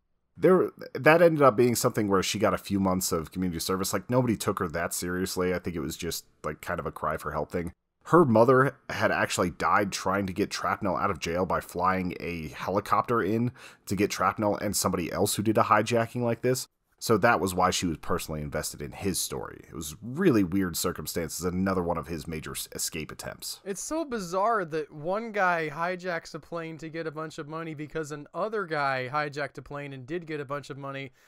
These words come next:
Speaker 2: inspiring a third person to hijack a plane to get the person who hijacked the plane, inspired by the previous person to hijack a plane, out of jail.
Speaker 1: Getting a little bit muddy. There's a lot of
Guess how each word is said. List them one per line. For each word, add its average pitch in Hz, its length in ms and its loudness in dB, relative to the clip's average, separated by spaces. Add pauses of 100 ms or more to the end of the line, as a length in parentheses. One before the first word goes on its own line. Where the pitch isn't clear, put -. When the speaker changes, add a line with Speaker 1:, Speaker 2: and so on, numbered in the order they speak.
(240)
Speaker 2:
inspiring 190 760 -2
a 165 80 -4
third 226 400 -4
person 202 440 -6
to 170 100 -2
hijack 190 500 -2
a 175 60 -6
plane 165 480 -2 (380)
to 196 100 -6
get 214 240 -6
the 202 80 -8
person 185 560 -8 (180)
who 190 160 -8
hijacked 208 520 -2
the 185 60 -8
plane, 185 500 -6 (360)
inspired 214 580 0
by 202 140 2
the 175 80 -4
previous 233 460 -4
person 185 340 -4
to 170 80 -6
hijack 170 400 -2
a 160 60 -14
plane, 160 420 -8 (320)
out 196 240 2
of 165 100 -4
jail. 147 520 -4 (600)
Speaker 1:
Getting 147 240 12
a 131 60 12
little 123 280 12
bit 110 160 6
muddy. 98 280 2
There's 95 200 -2
a 117 40 4
lot 123 240 10
of 101 140 2